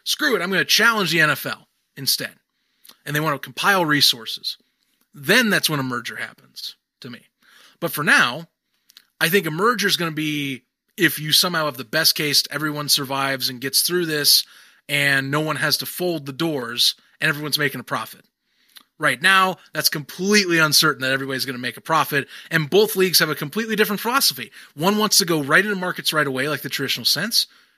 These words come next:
and the U S F L is trying to do a completely different approach that we are very much kinda squinting our eyes at. I even am doing it because it's like, "Oh my God, you have city teams attached to their mascots again, and you're saying you're gonna sell these off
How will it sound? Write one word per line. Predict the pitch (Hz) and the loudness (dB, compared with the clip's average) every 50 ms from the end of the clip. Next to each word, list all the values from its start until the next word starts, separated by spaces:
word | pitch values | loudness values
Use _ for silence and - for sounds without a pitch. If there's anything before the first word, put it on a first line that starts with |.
| _ | _
and | - 156 151 | -6 -4 -4
the | |
U | 139 147 | -2 2
S | 156 - | 2 2
F | - - - | 2 2 -6
L | 156 190 | -2 -2
is | - | -2
trying | - - 170 156 | 0 0 -2 -2
to | 151 | -2
do | 143 151 | -4 -6
a | 139 | -6
completely | - 127 - - - - 147 190 202 190 190 | -8 -12 -12 -14 -10 -8 -8 -8 -2 0 2
different | 175 175 - 165 151 | 2 2 2 0 -2
approach | - - 160 208 - - | -2 0 0 0 2 2
that | - 151 123 | -2 -2 -2
we | 139 147 147 151 147 147 135 _ - - - _ _ _ _ | -6 -4 -4 -4 -4 -6 -8 _ -18 -20 -20 _ _ _ _
are | 156 151 147 | -8 -6 -6
very | 135 120 117 123 165 202 - 247 262 | -6 -8 -4 0 0 2 4 2 2
much | 196 190 190 170 - - - - _ _ - _ _ _ _ _ | 2 0 0 2 2 2 2 0 _ _ -20 _ _ _ _ _
kinda | - - 190 175 | -4 -2 2 4
squinting | 165 - - 196 202 202 190 | 2 2 4 4 2 2 4
our | 175 160 175 | 2 2 4
eyes | 196 208 175 135 | 4 4 2 2
at. | 123 117 120 - | 0 -4 -2 2
I | 175 240 254 | 2 4 4
even | 214 180 151 151 143 | 4 2 0 -2 -6
am | 135 135 | -6 -4
doing | 127 135 131 131 127 | -4 -2 -2 -2 -2
it | 139 160 180 _ _ _ _ _ _ - | -4 -6 -6 _ _ _ _ _ _ -12
because | 156 - 180 175 156 | -2 0 0 0 0
it's | 165 143 - | 0 -4 0
like, | 165 156 147 - - | 0 0 -2 -2 -6
"Oh | 165 185 | -8 -4
my | 190 175 156 | -2 -2 -2
God, | 143 185 190 170 156 139 | 0 2 2 2 2 0
you | 151 165 | 0 -2
have | 160 139 - - - | -2 -2 -2 -2 0
city | - - 196 175 160 139 | 0 0 0 0 -2 -2
teams | - 190 190 180 160 | -2 -2 -2 -4 -4
attached | 139 - 156 151 151 147 - - - | -4 -4 -2 -2 -2 0 -2 -2 -2
to | - 151 147 139 135 127 - _ _ _ _ _ _ _ | 0 0 0 0 -2 -4 -6 _ _ _ _ _ _ _
their | - 139 147 135 | -6 -4 -2 0
mascots | 135 170 220 240 - - 175 143 127 - - | 2 2 2 4 2 2 0 -2 -4 -4 -8
again, | 120 110 123 120 117 127 147 _ _ _ _ _ _ _ _ _ _ _ _ _ _ | -6 -6 -8 -8 -10 -12 -16 _ _ _ _ _ _ _ _ _ _ _ _ _ _
and | - 160 170 | -2 -2 0
you're | 170 165 160 160 | 2 0 2 4
saying | - - 196 190 185 | 4 4 4 2 -2
you're | 180 165 | -2 -4
gonna | 151 156 139 123 | -4 -4 -2 2
sell | - - - 247 285 254 | 2 2 4 2 0 0
these | 202 139 123 - - | -2 -2 0 0 -2
off | 127 113 - _ - - - | -2 -2 -14 _ -20 -20 -20